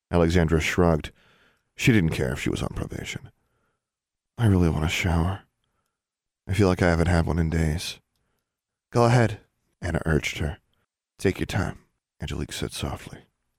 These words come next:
By the time she got out of the shower, the Pritchards were in her room too, and Alexandra had to endure another round of hugs and tears before they went to breakfast. David was waiting at the entrance to Delta Delta Capitao Hall,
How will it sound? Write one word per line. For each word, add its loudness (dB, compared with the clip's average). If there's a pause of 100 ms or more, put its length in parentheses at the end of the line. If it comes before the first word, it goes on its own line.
(1160)
By 6
the 6
time 4
she 4
got 4
out 4
of 0
the 0
shower, -6 (500)
the -4
Pritchards 2
were 4
in 4
her 4
room 2
too, 0 (420)
and 0
Alexandra 4
had 4
to 4
endure 4
another 4
round 4
of 0
hugs 0
and -2
tears 2
before 0
they 4
went 4
to -2
breakfast. -6 (800)
David 4
was 2
waiting 6
at 0
the 2
entrance 0
to -4
Delta 0
Delta -2
Capitao -2
Hall, 2